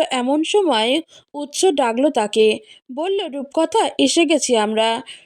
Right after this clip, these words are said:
রূপকথা নড়ে চড়ে উৎসর কোল থেকে পা নামিয়ে বসলো। উৎস বলল, "মাথায় কাপড় দাও।" রূপকথা সুন্দর করে মাথায় কাপড় টেনে দিল।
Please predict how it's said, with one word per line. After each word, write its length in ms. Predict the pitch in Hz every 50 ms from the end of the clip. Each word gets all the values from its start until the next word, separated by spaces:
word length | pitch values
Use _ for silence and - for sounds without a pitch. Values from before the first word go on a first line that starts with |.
| _ _
রূপকথা 500 | 262 262 311 302 262 - 339 330 330 392 392
নড়ে 260 | 359 320 285 254 254
চড়ে 220 | - - 370 339 392 - -
উৎসর 440 | 262 277 269 - - - 370 302 262 277
কোল 240 | 277 - 277 247 254
থেকে 320 | 247 254 294 294 285 294 339 349
পা 200 | 359 302 254 247 254
নামিয়ে 380 | 269 262 240 220 240 262 285
বসলো। 480 | 285 254 247 214 202 - 220 214 214 214 214 226 - - _ - _ _
উৎস 280 | - 269 262 262 - - 294
বলল, 360 | 302 254 262 294 339 381 359 262 220 233 285 294 - - - _ -
"মাথায় 360 | 277 269 254 247 - 320 320 320
কাপড় 420 | - 311 262 247 - 285 285 285
দাও।" 280 | 247 285 269 262 269 311 403 440 - _ _ _ _ _ -
রূপকথা 500 | 285 320 339 285 - - 370 359 392 415
সুন্দর 380 | 381 - 359 320 302 302 339 359 370
করে 220 | 359 427 403 349
মাথায় 360 | 320 294 285 247 - 294 311 349
কাপড় 380 | - 269 233 226 - 294 302 -
টেনে 200 | - 247 226 214
দিল। 220 | 208 214 208 208